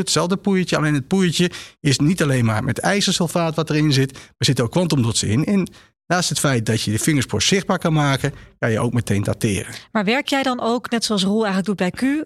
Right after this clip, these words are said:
Speaker 2: met trial and error? Of, of zeg jij, "Nou, wij houden het veel langer bij ons, dat die proefperiode en toetsen en toetsen, en dan pas als het werkt, gaan we het in de praktijk, eh, inbrengen"?
Speaker 1: Nou ja, in de meest wetenschappelijke manier wil je natuurlijk pas naar buiten gaan als je,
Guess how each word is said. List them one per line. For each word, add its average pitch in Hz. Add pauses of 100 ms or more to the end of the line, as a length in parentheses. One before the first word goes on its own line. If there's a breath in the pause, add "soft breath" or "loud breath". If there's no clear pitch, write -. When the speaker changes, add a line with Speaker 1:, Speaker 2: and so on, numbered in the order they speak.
Speaker 2:
met 214
trial 233
and 208
error? 165
Of, 190
of 214
zeg 202
jij, 220
"Nou, 208
wij 214
houden 214
het 208
veel 269
langer 202
bij 190
ons, 349
dat - (360 loud breath)
die 220
proefperiode 247
en 208
toetsen 277
en 220
toetsen, 262
en 185
dan 294
pas 285
als 185
het 160
werkt, 262 (200)
gaan 240
we 233
het 220
in 226
de 214
praktijk, 180
eh, 156 (240)
inbrengen"? 160
Speaker 1:
Nou 127
ja, 143
in 143
de 135
meest 143
wetenschappelijke 143
manier 135
wil 135
je 139
natuurlijk 131
pas 131
naar 123
buiten 139
gaan 117
als 131
je, 120